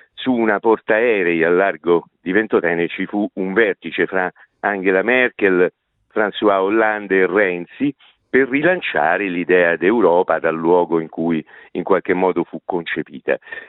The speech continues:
Lì fu annunciato uno stanziamento di settantamilioni di euro per il recupero di questo edificio da destinare a museo e a scuola di alti pensieri, eh, una, una succursale della Facoltà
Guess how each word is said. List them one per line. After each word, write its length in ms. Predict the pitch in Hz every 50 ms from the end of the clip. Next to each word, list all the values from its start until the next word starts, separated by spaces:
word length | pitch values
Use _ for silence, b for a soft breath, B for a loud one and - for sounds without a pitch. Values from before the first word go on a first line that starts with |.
| B B
Lì 260 | B 113 127 175 175 -
fu 200 | - - - 107
annunciato 760 | 113 107 101 104 107 107 101 - - 151 151 117 92 85 - 85
uno 180 | 78 85 82 -
stanziamento 580 | - 92 82 - - 95 101 107 92 - -
di 140 | 82 73 73
settantamilioni 680 | - 85 - - 107 104 92 - 90 82 82 85 90 98
di 120 | 113 143
euro 280 | 101 80 87 95 90 90
per 160 | - 95 92
il 160 | 90 95 92
recupero 680 | 82 87 98 90 - - 160 135 - 92 80 82 78 _ _ _ _ _ _ _ _ _ _ _ _ _
di 100 | - 95
questo 440 | - 101 101 90 - - 90 85
edificio 560 | 90 92 110 135 - - 90 82 - - 101 82
da 120 | 85 80
destinare 680 | 73 82 80 - - - 95 101 98 95 85 82 - b b b b b b b
a 120 | - 95
museo 800 | 101 104 113 127 135 127 - 123 98 95 101 104 107 117 127 - -
e 180 | 110 117 117
a 80 | 123 117 -
scuola 520 | - _ - 127 135 139 143 143 135 131 120
di 160 | 113 117 123
alti 380 | 123 131 131 117 - - 123
pensieri, 720 | 120 120 113 110 104 - - 90 80 69 69 69 82 85 82 B B B B B B
eh, 260 | B 90 92 95 92
una, 540 | 92 92 98 98 95 95 95 92 92 92 85 - - - _ _ _ _ _ _ _ _ _ _ - - 78
una 240 | 80 85 87 80 -
succursale 760 | - 110 - - 104 92 - - - 135 127 110 92 87
della 200 | 76 80 82 80
Facoltà 500 | 76 - 90 82 82 80 _ - 101 92